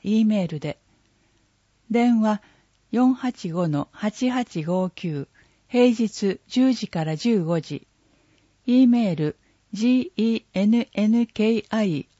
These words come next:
ハイフンユーピーアットマークダブリューイー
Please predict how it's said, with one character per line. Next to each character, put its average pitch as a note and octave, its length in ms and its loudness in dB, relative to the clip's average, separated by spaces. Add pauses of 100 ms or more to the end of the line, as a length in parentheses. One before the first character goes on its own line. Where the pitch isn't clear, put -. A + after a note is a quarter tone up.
(260)
ハ A3 160 -4
イ G#3+ 80 0
フ D3+ 220 -6
ン D3+ 160 -2 (220)
ユ B3 180 2
ー B3+ 160 -4
ピ E3+ 360 -2
ー - 140 -20
ア F#3 120 -6
ッ - 120 -10
ト A3+ 100 -2
マ G#3 200 0
ー E3 60 -6
ク D3+ 260 -8 (420)
ダ G#3+ 160 2
ブ A#3+ 120 -2
リ B3+ 160 0
ュ - 20 -4
ー - 120 -14
イ G#3+ 280 0
ー - 60 -8